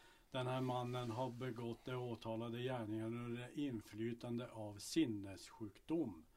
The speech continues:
Eh, och han döms då sedermera till, till vård, så att säga. Han, han satt väl några månader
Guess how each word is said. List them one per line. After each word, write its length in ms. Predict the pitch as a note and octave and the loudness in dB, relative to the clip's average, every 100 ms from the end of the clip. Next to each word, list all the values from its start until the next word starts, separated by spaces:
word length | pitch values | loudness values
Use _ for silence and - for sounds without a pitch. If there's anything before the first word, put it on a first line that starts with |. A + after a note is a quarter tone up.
| - - - - - - - C3+ | -20 -20 -20 -20 -20 -20 -14 -2
Eh, 520 | B2+ B2 B2 A#2+ B2+ | 0 2 2 0 0
och 140 | C#3 | 2
han 140 | C#3 C3+ | 4 4
döms 320 | C3 C3 - | 4 4 0
då 120 | A#2+ | -4
sedermera 800 | C3 A#2+ A#2 A#2 A#2 A2 A2 A2 | -2 0 2 2 2 2 0 -2
till, 380 | G#2 A2+ G#2+ G#2+ | -4 -4 -4 -6
till 240 | - A2+ G#2 | -6 -4 -4
vård, 460 | G#2 A2 A2 G2+ | -4 -4 -6 -8
så 120 | - | -10
att 100 | G#2 | -10
säga. 360 | - G#2 G2 G2 | -8 -10 -10 -10
Han, 400 | G#2 A2+ A#2 A2 | -8 -2 -2 -2
han 140 | A2+ A2+ | -4 -4
satt 280 | A#2 A2+ | -4 -6
väl 100 | A#2 | -4
några 220 | A2 A2 G#2+ | -2 0 0
månader 520 | G#2 G#2 G#2+ G#2+ | -2 -2 -2 -4